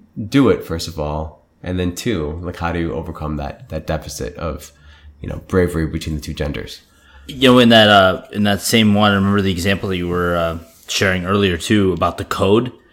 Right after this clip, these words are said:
Speaker 2: So,
Speaker 1: Mm-hmm.
Speaker 2: like, you know, a guy and a girl are in class and they're working on some code or script or something, and it doesn't work. The guy immediately asks the professor, "What's wrong with the code?"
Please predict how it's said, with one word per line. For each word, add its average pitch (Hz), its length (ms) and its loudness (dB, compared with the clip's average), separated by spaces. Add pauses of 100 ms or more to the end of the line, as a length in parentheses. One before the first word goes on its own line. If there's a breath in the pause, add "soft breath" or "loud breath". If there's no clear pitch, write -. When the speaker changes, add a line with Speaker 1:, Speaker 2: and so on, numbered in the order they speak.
(260 soft breath)
Speaker 2:
So, - 160 2
Speaker 1:
Mm-hmm. 98 180 6
Speaker 2:
like, - 220 -2 (220)
you 113 100 -4
know, 87 340 -4
a 120 60 -8
guy 113 160 8
and 110 80 8
a 104 40 2
girl 107 680 6
are 104 100 2
in 95 100 0
class 107 800 6
and - 140 -4
they're 101 80 0
working 101 340 2
on 98 300 2
some 92 480 -4
code 101 400 2
or 90 100 -4
script 92 400 -4
or 95 40 -8
something, 95 500 -4 (580 soft breath)
and 98 520 4 (200)
it 95 120 -8
doesn't 107 360 2
work. 117 680 6
The 101 80 0
guy 127 260 8
immediately 107 760 6
asks 104 260 2
the 101 60 -12
professor, 98 840 0 (420 soft breath)
"What's 113 220 2
wrong 101 200 4
with 82 80 -8
the 80 80 -10
code?" 98 500 2